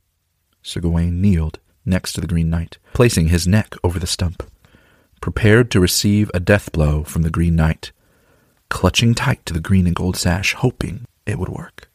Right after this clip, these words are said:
The Green Knight silently lifted his axe and swung down at Sir Gawain's neck. Sir Gawain's eyes went wide as he felt a shallow cut along the back of his neck.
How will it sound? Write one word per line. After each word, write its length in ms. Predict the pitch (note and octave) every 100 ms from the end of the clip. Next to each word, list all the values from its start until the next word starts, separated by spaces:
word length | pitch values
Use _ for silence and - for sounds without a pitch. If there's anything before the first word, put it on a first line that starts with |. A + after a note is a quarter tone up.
| _ _ _ _ _ _ _ _ _ _ _ _ -
The 100 | F#2
Green 300 | G2 A2+ A2
Knight 260 | F#2+ F2+
silently 600 | - - F#2 G2+ A2+ G2+
lifted 320 | G2 G#2 F#2+ E2+
his 180 | E2+
axe 460 | F2 D#2+ - - - _ _ _ -
and 160 | F#2+ F2
swung 640 | - - A2+ A2 C3 C#3
down 280 | B2 A#2 G2+
at 80 | F2+
Sir 160 | A2+
Gawain's 340 | G#2 G2+ G2 F2+
neck. 340 | G2+ - - - -
Sir 180 | C3+
Gawain's 300 | A#2 A2 A2+ -
eyes 180 | B2 A#2+
went 140 | B2+
wide 320 | D#3 D3 G#2+ - _ _ _ _ -
as 100 | B2
he 60 | G#2+
felt 280 | - C3 -
a 20 |
shallow 500 | - - B2 B2 A#2+
cut 300 | - - - -
along 260 | F#2+ F#2+
the 80 | G2
back 200 | G2 G#2
of 80 | F#2
his 100 | F#2
neck. 340 | G2 G2 -